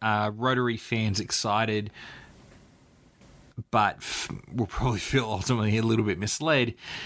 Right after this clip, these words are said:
is that Mazda's latest Rotary car is not a real one. It's not a, it's not a successor to the R X seven.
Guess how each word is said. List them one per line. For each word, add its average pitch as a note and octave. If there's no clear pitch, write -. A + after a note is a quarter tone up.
is B2
that A#2
Mazda's C3
latest B2
Rotary G#2
car D3
is A#2+
not A2+
a F2+
real F#2
one. E2
It's -
not A#2
a, A#2+
it's G#2
not B2
a A#2
successor -
to -
the F#2+
R F2
X D2
seven. B2